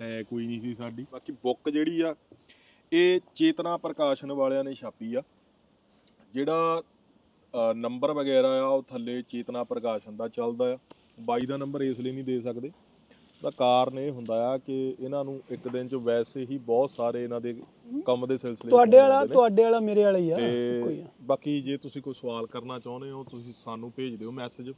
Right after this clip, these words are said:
Speaker 1: ਜਾਂ ਕੁਮੈਂਟ ਕਰਕੇ ਪੁੱਛ ਲਿਓ। ਉਹਦੇ ਬਾਰੇ ਆਪਾਂ ਜ਼ਰੂਰ ਇਹਨਾਂ ਨੂੰ ਕਿਤੇ ਸਵਾਲ ਮੈਂ ਦੱਸ ਦੂੰਗਾ ਵੀ ਆਹ ਆਏ ਨੇ, ਉਹ ਆਪਾਂ ਨੈਕਸਟ ਵੀਡੀਓ 'ਚ ਕਰ ਸਕਦੇ ਹਾਂ। ਤੇ ਰਹੀ ਗੱਲ ਬੁੱਕ ਕਿੱਥੋਂ ਲੈ ਸਕਦੇ ਆ, ਉਹ ਮੈਂ ਦੱਸਦਾ ਤੁਹਾਨੂੰ। ਚੇਤਨਾ ਪ੍ਰਕਾਸ਼ਨ ਦਾ ਨੰਬਰ ਤੇ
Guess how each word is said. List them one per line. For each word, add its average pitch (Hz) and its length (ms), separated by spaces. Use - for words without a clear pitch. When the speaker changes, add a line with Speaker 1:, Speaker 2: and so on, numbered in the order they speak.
Speaker 1:
ਜਾਂ 117 120
ਕੁਮੈਂਟ 117 380
ਕਰਕੇ 123 280
ਪੁੱਛ 120 260
ਲਿਓ। 131 180
ਉਹਦੇ 151 220
ਬਾਰੇ 120 240
ਆਪਾਂ 107 360
ਜ਼ਰੂਰ 110 320
ਇਹਨਾਂ 127 180
ਨੂੰ 120 220
ਕਿਤੇ 110 300
ਸਵਾਲ 110 320
ਮੈਂ 110 160
ਦੱਸ 104 220
ਦੂੰਗਾ 139 240
ਵੀ 123 140
ਆਹ 113 120
ਆਏ 117 220
ਨੇ, 127 140
ਉਹ 120 60
ਆਪਾਂ 113 200
ਨੈਕਸਟ 113 280
ਵੀਡੀਓ 127 220
'ਚ 139 60
ਕਰ 135 200
ਸਕਦੇ 131 300
ਹਾਂ। 143 80
ਤੇ 143 500
ਰਹੀ 143 320
ਗੱਲ 185 480
ਬੁੱਕ 143 220
ਕਿੱਥੋਂ 151 400
ਲੈ 156 180
ਸਕਦੇ 147 440
ਆ, 156 60
ਉਹ 156 120
ਮੈਂ 151 80
ਦੱਸਦਾ 120 400
ਤੁਹਾਨੂੰ। 143 320
ਚੇਤਨਾ 135 440
ਪ੍ਰਕਾਸ਼ਨ 127 580
ਦਾ 127 120
ਨੰਬਰ 120 420
ਤੇ 123 260